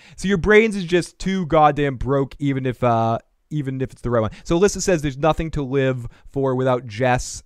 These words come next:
which would have been a more touching thing to say before Carl died. So pull the trigger, she says, at her daughter. "Honestly, I would rather if it was you."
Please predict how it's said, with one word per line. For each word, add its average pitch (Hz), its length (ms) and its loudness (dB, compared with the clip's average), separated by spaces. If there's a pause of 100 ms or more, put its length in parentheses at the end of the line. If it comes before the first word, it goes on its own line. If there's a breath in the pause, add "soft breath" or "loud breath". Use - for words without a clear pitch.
which 131 260 -8
would 127 180 -4
have 123 120 -4
been 123 280 -2
a 127 100 -4
more 123 240 -4
touching 123 440 -2
thing 120 180 -10
to 113 60 -12
say 143 360 2
before 117 260 -6
Carl 120 300 0
died. 101 300 -4 (200 loud breath)
So 147 120 -2
pull 160 220 2
the 143 100 -2
trigger, 123 360 -2
she 113 140 -6
says, 107 380 -4
at 117 120 -4
her 113 80 -4
daughter. 104 400 -4 (640 soft breath)
"Honestly, 139 420 2
I 123 100 4
would 120 120 0
rather 117 280 0
if 110 80 -6
it 113 40 -6
was 101 160 -10
you." 107 240 -6